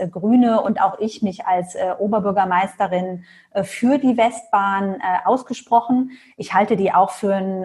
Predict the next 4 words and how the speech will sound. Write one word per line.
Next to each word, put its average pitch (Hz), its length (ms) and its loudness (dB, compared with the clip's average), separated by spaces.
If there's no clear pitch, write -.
ähm, 185 400 -4
zentrales, 214 840 0
äh, 196 160 -2
Verkehrsprojekt, 220 1120 -2